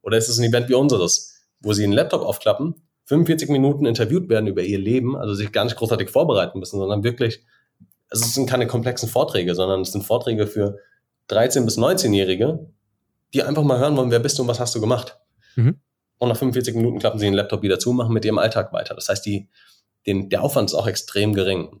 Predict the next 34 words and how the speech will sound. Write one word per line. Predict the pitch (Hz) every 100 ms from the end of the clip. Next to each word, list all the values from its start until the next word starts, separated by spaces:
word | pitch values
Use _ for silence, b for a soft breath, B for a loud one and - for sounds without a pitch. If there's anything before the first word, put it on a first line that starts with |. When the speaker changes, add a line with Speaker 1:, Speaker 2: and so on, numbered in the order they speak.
| _
Speaker 1:
Das | 95 -
hat | 92
die |
meisten | 92 87 92
Leute | 87 87
einfach | 85 82 85 - _
überzeugt. | - 87 - 76 - _ _ _ _ _ _ _ _ _ _ _ _ _ -
Speaker 2:
Teach | - 190 208
ist | - 151
ja | 156
an | 143
und | 180 190
für | 165
sich | 147 175 -
oder | 131
hat | 139 135
sehr, | 151 147
sehr, | 135 180 175
sehr | 156
viele, | - 160 143 139 127 123
äh, |
kostenlose | - 196 - 143 127 120
Aspekte. | 123 - - 135 170
Ihr | 170 143
habt, | 147 -
du | -
hast | 131
ja | 139
lange, | 139 135 - -
äh, | 123 123
gesagt, | 120 127 135
dass | 135
ihr | 127
das | 120 -